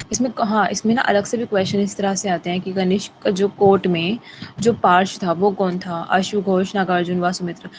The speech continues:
And इसमें चरक physician is a very, very, very important, क्योंकि इसमें पूछते हैं कि जो चरक था physician वो किसके court में था? Royal court में था। So he was in the royal court of Kanishk।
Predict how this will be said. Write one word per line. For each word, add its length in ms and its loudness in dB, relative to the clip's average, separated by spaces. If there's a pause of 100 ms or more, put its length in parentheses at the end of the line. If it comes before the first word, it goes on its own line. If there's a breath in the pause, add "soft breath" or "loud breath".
(200 loud breath)
And 80 0
इसमें 180 0
चरक 220 4
physician 380 0
is 120 4
a 100 2
very, 300 2
very, 200 0
very 240 0
important, 340 -2
क्योंकि 360 -10
इसमें 220 -4
पूछते 280 -2
हैं 80 0
कि 80 0
जो 140 -2
चरक 320 2 (120)
था 120 -4
physician 840 0 (360 loud breath)
वो 60 0
किसके 340 2
court 280 4
में 140 2
था? 240 -6
Royal 280 4
court 220 0
में 140 -4
था। 180 -10
So 80 -6
he 180 4
was 200 2
in 60 4
the 140 0
royal 280 -2
court 200 -2
of 60 -6
Kanishk। 460 2